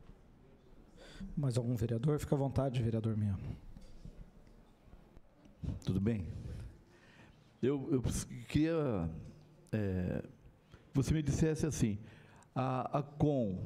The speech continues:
Speaker 2: e a Arcades, elas se conversam ou não?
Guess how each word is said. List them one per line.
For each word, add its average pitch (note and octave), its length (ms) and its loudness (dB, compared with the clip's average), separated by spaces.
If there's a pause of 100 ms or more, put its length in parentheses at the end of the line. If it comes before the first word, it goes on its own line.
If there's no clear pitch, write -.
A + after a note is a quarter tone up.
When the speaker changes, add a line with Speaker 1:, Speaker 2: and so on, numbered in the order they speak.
(200)
Speaker 2:
e C3 80 2
a C3+ 100 4
Arcades, G#2+ 500 0
elas E3 220 0
se - 120 2
conversam C3 720 0
ou G#2 40 2
não? E2 200 0